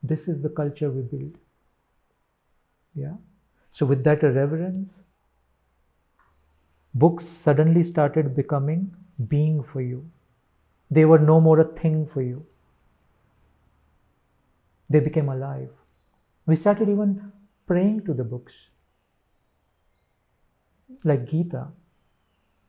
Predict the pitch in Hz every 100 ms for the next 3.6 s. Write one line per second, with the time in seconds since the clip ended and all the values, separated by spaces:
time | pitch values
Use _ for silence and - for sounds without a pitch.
0 | - 143 240 - 170 165 - - 175 175
1 | 175 135 - _ _ _ _ - 170 170
2 | 175 175 - 151 156 156 165 143 147 151
3 | 156 151 151 147 165